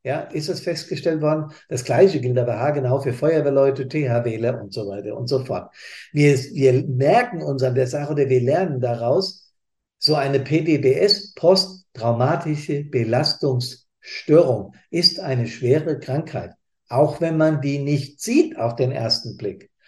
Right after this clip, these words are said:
Alle psychischen Krankheiten werden so ein bisschen, <laughs> so ein bisschen abgetan. Da ist doch nichts. Doch, wir haben fünfundneunzig Prozent diese Form von Krankheiten und fünf Prozent körperlich. Also Leute,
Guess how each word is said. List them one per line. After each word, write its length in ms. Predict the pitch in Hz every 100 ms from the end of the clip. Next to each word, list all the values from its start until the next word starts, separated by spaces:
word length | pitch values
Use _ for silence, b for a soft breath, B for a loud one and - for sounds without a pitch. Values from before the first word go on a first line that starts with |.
| b b
Alle 300 | 156 220 208
psychischen 640 | - 214 196 196 135 160
Krankheiten 640 | 135 175 208 156 147 147 127
werden 300 | 143 156 143
so 100 | 143
ein 140 | 127
bisschen, 500 | 170 - 156 139 - -
<laughs> 120 | _
so 60 | 123
ein 1400 | 131 151 151 156 139 139 135 139 147 156 - - 147 135
bisschen 540 | 185 180 170 139 110
abgetan. 800 | - 208 - 127 147 139 160 151 -
Da 80 | -
ist 300 | 127 185 -
doch 160 | 170 156
nichts. 340 | 165 - -
Doch, 540 | 190 240 262 - - b b b
wir 160 | 120 117
haben 140 | 151
fünfundneunzig 760 | 175 185 180 160 160 143 127
Prozent 500 | - 135 127 147 151
diese 260 | 151 131 131
Form 320 | 127 127 131
von 180 | - 123
Krankheiten 640 | 123 127 131 127 120 120 B B
und 120 | - 123
fünf 360 | - 123 123
Prozent 400 | 139 120 123 110
körperlich. 580 | - 101 - 98 - - B B
Also 240 | 147 185
Leute, 560 | 160 165 160 165 156